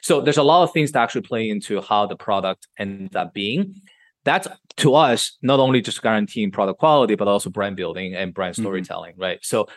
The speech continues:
Speaker 1: all that, it's been translate-, translating to content creation. And t-, we believe that ultimately that's what's going to convince the customer to come back afterwards. It, it's the, not just the first purchase, like, "Wow, fancy packaging, let me try it."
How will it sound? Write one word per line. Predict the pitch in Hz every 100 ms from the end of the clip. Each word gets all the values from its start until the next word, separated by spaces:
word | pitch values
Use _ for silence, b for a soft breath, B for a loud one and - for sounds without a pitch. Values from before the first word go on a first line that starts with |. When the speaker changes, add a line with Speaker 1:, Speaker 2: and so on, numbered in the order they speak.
| B _
Speaker 1:
all | 131 147
that, | 151 135
it's | -
been | 123 113
translate-, | 113 110 107 104 - 110 107
translating | - 117 113 110 104 101 95
to | - 95
content | - 113 107 95
creation. | 104 98 95 98 95 B B B B _
And | 139 120 - _
t-, | - - -
we | 147
believe | 180 123 120 -
that | 113
ultimately | 135 135 127 113
that's | 95 113 123 -
what's | 117 -
going | - 107 107 104
to | 95 - 104 98 98 -
convince | 104 104 101
the | 98
customer | - 98 - 95
to | -
come | 95
back | 87 85
afterwards. | 82 - - - - - B B B B B
It, | 110 110
it's | 110 -
the, | 107 107
not | 131 143
just | 123
the | 110
first | - 139 135 -
purchase, | 120 110 110 98
like, | 101
"Wow, | 131 143 95 - _ -
fancy | 123 120
packaging, | 147 208 185 117 98
let | 104
me | 110
try | - 170
it." | 107 92